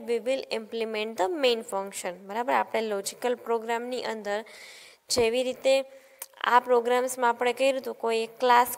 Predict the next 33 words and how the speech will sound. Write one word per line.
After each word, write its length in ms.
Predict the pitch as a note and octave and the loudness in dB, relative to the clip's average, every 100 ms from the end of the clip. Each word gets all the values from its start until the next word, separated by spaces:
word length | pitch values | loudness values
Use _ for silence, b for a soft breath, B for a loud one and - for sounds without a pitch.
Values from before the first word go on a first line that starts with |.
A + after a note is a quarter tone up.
| - | -6
ક્રિએટ 360 | B3 A#3+ A#3 C4+ | 0 0 0 0
કરી 280 | B3+ A#3 A#3 | 0 -2 -4
એની 180 | A3+ A3+ | -4 -4
અંદર 140 | A3+ A3 A#3+ | -4 -2 0
મેઇન 200 | C#4+ D4 | 0 -2
ફંક્શન 440 | D4 C#4 C#4 A#3 | -4 0 0 0
બનાવ્યું 480 | G#3+ G3+ G3 G3 F#3+ G3 | -2 -4 -6 -6 -8 -6
છે, 120 | A#3+ B3+ B B B _ | -6 -6 B B B _
તો 80 | - A#3 - | -8 -4 0
ફર્ધર 400 | A3 G#3 C4 C#4 C4+ | 0 2 4 4 4
જે 80 | |
લોજિકલ 560 | C4+ A#3 A3+ C4 B3 C4 | 4 4 2 0 2 2
પ્રોગ્રામ 580 | B3+ A#3+ A#3 A#3 A#3+ A#3+ | 2 0 2 0 -2 -2
હશે 220 | B3 A#3 G#3 B B B B | -2 -4 -6 B B B B
એની 320 | - A#3 B3+ B3+ | -4 -2 0 0
અંદર 160 | B3+ | 0
પણ 180 | B3+ B3+ | 0 -2
સ્ટ્રક્ચર 520 | B3+ A#3 A3 - A#3+ A#3 | -2 -4 -6 -4 -4 -2
સેમ 300 | - C#4 D#4 A#3 G3+ | 0 0 0 -4 -4
રહેશે. 300 | G#3 - A3+ C4+ B B B B - | -6 -4 -4 -4 B B B B -2
ક્લાસ 300 | B3 A3 B3 - | 2 4 2 -2
ક્રિએટ 340 | C4 C4 B3+ B3+ | -4 2 2 2
કરશું 460 | C4 B3+ B3+ D4 D#4+ F#4+ B B B - | 0 0 0 -4 -4 -8 B B B -2
અને 180 | A#3+ A#3 | 0 0
પછી 360 | B3 C4+ - F4+ - C4 | 0 0 0 -2 0 0
એની 260 | C4+ C#4+ A#3+ | 0 2 0
અંદર 220 | A3 A3+ A3+ A#3+ | 0 -4 -2 0
મેઇન 140 | C#4+ E4+ | 0 0
ફંક્શન 480 | C4 A3+ A3 G#3+ G#3+ G#3+ B B - | -2 -2 -4 -4 -4 -6 B B -8
and 240 | A3 A3 | -6 -2
then 300 | G#3 B3 D4+ B3+ | 2 4 2 -2
we 80 | |
will 220 | A3 A3+ | -2 -2